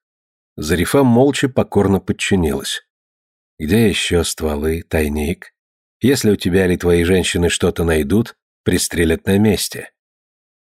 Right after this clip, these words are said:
"А воевать как, без оружия?" наивно поинтересовался Петр.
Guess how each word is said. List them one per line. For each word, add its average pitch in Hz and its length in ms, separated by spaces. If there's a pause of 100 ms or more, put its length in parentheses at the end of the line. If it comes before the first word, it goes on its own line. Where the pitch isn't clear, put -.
(140)
"А 110 100
воевать 190 460
как, - 260
без 107 220
оружия?" 196 560 (220)
наивно 143 400
поинтересовался 95 840
Петр. - 480